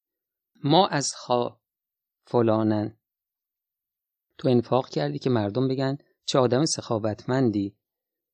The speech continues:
«اذهبوا به الی النار»، اینم که عاقبتش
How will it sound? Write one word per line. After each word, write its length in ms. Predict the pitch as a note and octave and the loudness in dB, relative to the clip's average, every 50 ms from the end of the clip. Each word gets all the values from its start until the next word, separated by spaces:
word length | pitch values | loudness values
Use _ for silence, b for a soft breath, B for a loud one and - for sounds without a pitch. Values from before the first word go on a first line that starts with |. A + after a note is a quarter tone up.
| _ _ | _ _
«اذهبوا 420 | - G#3+ A3 E3+ E3 F3 F3 E3 D3+ | 4 6 6 6 4 4 4 4 6
به 280 | D3 C3+ C3+ C#3+ D3+ | 4 4 4 2 2
الی 100 | C#3 B2 | 2 2
النار»، 360 | A#2+ A#2 A#2 A#2 A2+ A2+ A#2 | 2 2 2 2 2 0 -2
اینم 260 | - F3 D3+ D#3 D#3+ D3+ | 0 2 2 4 4 2
که 140 | - D#3+ | 2 2
عاقبتش 840 | C#3 A#2+ A2 A#2 A2+ A#2 B2+ - - D3+ D#3 D#3+ - - - - - | 2 2 2 2 -2 -2 -2 -4 -4 -4 -2 -2 -4 -4 -6 -8 -12